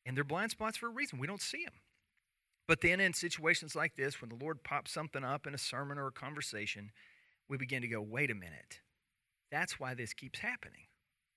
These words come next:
I am making provision for the flesh. I'm putting myself in a situation where I can fumble the football, and boy, my ratio is about eighty-five percent."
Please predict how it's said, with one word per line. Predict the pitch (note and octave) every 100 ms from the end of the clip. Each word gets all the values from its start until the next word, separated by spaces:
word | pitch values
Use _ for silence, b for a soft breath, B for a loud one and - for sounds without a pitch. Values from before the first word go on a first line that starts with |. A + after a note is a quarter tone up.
| _ _ _
I | - C#3+
am | D3+ A3 C4+ D#3
making | C3 B2 B2 A2+
provision | C3 A2+ A2 G2 F#2+
for | -
the | G2
flesh. | - A2 F2+ -
I'm | A#2 A#2+
putting | - G3 G#3+
myself | F#3+ F3 - C#3+ -
in | D3
a | D#3+
situation | - C#3+ B2+ A#2+ A2+ B2+ A#2+
where | B2+
I | C3 C#3
can | - G#3 C4+
fumble | G#3+ C#3 C3
the | A#2+
football, | - B2+ B2+ B2+ B2 B B B
and | A#2+ G#2+
boy, | D#3+ C#3 G2+
my | A#2
ratio | D3 D3+ D3 C3
is | A2+
about | G2+ G#2
eighty-five | A2+ D3 - C3 B2
percent." | A2+ - A2 -